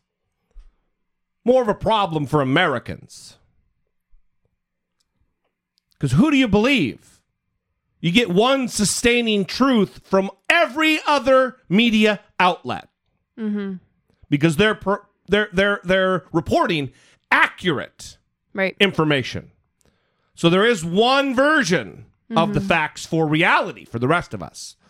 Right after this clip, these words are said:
Speaker 1: But if you're a Fox News viewer, you're getting some of that reality peppered in with the narrative of conspiracy.
Speaker 2: Yeah.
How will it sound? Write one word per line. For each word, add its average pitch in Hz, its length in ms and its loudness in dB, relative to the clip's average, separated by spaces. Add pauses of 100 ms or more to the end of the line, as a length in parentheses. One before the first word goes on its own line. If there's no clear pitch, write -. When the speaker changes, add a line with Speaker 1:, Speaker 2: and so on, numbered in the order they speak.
(400)
Speaker 1:
But 135 100 -2
if 131 60 -2
you're 294 140 4
a - 60 -2
Fox 262 380 -4
News 302 360 0
viewer, 113 440 -4 (760)
you're 247 220 2
getting 220 520 0 (240)
some 330 400 0
of 320 160 -2
that 285 260 -2
reality 180 720 0 (920)
peppered 247 460 0
in 180 520 0 (260)
with 190 260 0
the 196 220 0
narrative 302 960 2
of 262 320 -2
conspiracy. 233 1120 -4 (380)
Speaker 2:
Yeah. 180 260 -4